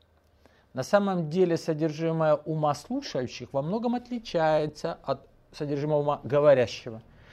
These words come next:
И наступает момент, знаете, как испорченный телефон. То есть они смотрят,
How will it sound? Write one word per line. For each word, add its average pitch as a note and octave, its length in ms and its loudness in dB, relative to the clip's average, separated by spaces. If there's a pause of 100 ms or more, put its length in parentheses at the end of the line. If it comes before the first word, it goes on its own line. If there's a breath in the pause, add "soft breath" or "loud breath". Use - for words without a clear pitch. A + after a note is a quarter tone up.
(260 soft breath)
И - 40 -10
наступает C#4+ 540 -2
момент, A#3 400 2 (200)
знаете, E3+ 360 -4 (320)
как D3+ 140 0 (100)
испорченный D#3+ 600 -2
телефон. C3+ 420 -8 (1500)
То B2 80 -2
есть A2+ 160 -2
они D3 180 2
смотрят, E3 540 2